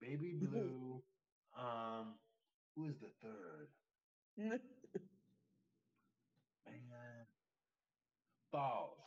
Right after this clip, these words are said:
Speaker 1: Falls the bad guy. Uh-huh. That's my trifecta man.
Speaker 2: Hmm.
Speaker 1: Anyway, but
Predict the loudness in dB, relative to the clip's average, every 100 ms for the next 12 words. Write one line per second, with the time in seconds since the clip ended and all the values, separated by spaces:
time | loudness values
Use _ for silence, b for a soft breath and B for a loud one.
0 | -6 -2 2 2 0 0 0 0 -6 -12
1 | -16 _ _ _ _ -8 -6 -4 -4 -4
2 | -8 _ _ -8 -6 -2 0 0 0 0
3 | -2 -2 -8 -8 -10 -10 -14 -20 -20 _
4 | _ _ _ _ _ _ 0 0 0 -6
5 | -8 -18 _ _ _ _ _ -8